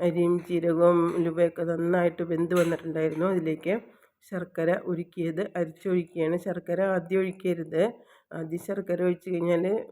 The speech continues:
അരി വേകില്ല. ആ, ഇത് കുക്കർ തുറന്ന ശേഷമാണ്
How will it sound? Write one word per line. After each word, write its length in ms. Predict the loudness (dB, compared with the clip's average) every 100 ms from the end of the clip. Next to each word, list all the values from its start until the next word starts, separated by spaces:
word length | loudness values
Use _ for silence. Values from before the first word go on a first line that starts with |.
| -8 -6
അരി 200 | -4 -2
വേകില്ല. 480 | 0 -2 -4 -8 -8 -10 _ _ _ _ _ _ _ _ _ _ _ -16 -8
ആ, 20 | -6 -6 -6 -8
ഇത് 160 | -8 -8 -8
കുക്കർ 280 | -6 -6 -4
തുറന്ന 260 | -4 -2 -4 -4
ശേഷമാണ് 480 | -6 -4 -4 -2